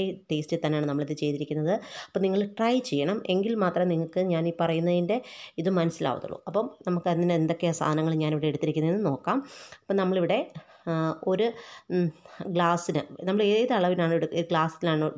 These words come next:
നാഴിക്കാണോ എടുക്കുന്നത് അതിന് തന്നെ ഒരു ഗ്ലാസ്. ഇത് ഞാനിവിടെ എടുത്തിരിക്കുന്നത് ഒന്നര ഗ്ലാസ് ഉഴുന്നും കാൽ ഗ്ലാസ് അരി, പച്ചരി കൂടെ കുതിർത്ത് ഒരു മൂന്ന് മണിക്കൂർ കുതിർത്ത് വെച്ചതിന് ശേഷം മിക്സിയുടെ ജാറിലിട്ട്,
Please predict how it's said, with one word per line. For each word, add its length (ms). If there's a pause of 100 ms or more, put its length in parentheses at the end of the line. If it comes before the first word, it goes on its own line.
(120)
നാഴിക്കാണോ 440
എടുക്കുന്നത് 400 (100)
അതിന് 200
തന്നെ 200 (340)
ഒരു 140
ഗ്ലാസ്. 320
ഇത് 140
ഞാനിവിടെ 360
എടുത്തിരിക്കുന്നത് 600
ഒന്നര 400
ഗ്ലാസ് 500 (420)
ഉഴുന്നും 440 (360)
കാൽ 360 (120)
ഗ്ലാസ് 540 (580)
അരി, 420
പച്ചരി 460 (400)
കൂടെ 220 (360)
കുതിർത്ത് 340
ഒരു 120
മൂന്ന് 280
മണിക്കൂർ 300
കുതിർത്ത് 320
വെച്ചതിന് 340
ശേഷം 560
മിക്സിയുടെ 440
ജാറിലിട്ട്, 720